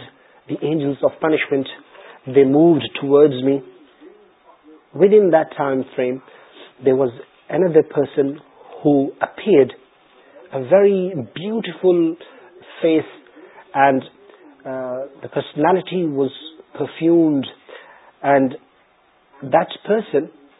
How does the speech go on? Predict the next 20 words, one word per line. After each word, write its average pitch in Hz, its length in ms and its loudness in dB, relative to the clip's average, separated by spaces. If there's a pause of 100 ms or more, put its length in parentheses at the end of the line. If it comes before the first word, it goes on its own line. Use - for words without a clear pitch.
(360)
they, 139 300 0 (100)
it - 160 -18 (100)
came 156 340 4 (420)
in 143 240 0
between 165 560 0
my 139 160 -2
azab 147 840 4 (420)
and 127 240 -6
me. 123 160 -6 (1120)
Right? 143 160 -10 (100)
It, 139 100 -14 (180)
it, 143 120 -10 (140)
it 139 220 -14
became 156 440 -4 (420)
the 123 120 -10
barrier 180 560 2
between 139 540 -4
me 170 440 0
and 127 240 -6
my 135 280 -4